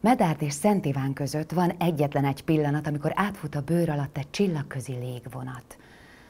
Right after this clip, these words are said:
A fűből béka néz reád, Medárd és Szent Iván között. Léghúzat. Mi lehetne más?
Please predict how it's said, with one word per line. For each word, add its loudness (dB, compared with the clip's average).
A 2
fűből 4
béka 4
néz 0
reád, -4
Medárd 2
és -6
Szent -2
Iván -4
között. -10
Léghúzat. -8
Mi 2
lehetne -4
más? -10